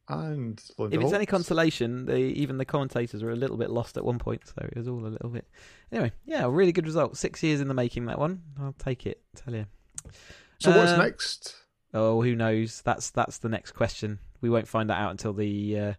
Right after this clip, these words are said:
Speaker 2: well, I don't know when, to be honest. November, probably. There we go.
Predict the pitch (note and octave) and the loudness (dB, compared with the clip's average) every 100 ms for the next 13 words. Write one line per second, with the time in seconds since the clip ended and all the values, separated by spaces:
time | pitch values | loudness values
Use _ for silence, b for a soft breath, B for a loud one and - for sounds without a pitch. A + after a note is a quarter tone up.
0 | b b b b b _ _ _ _ _ | b b b b b _ _ _ _ _
1 | - F2 A2 G#2+ G2+ G2+ G2+ G2+ - A2 | -4 0 0 -2 -4 -2 -4 -6 -6 -2
2 | A2 A2 - - _ B2 A#2 A2 G2+ G2 | 0 0 -6 -14 _ -2 2 2 0 -2
3 | G2+ G#2+ G#2+ - _ _ _ _ _ _ | -2 -4 -6 -14 _ _ _ _ _ _
4 | _ - _ - - - - | _ -20 _ -12 -10 -10 -12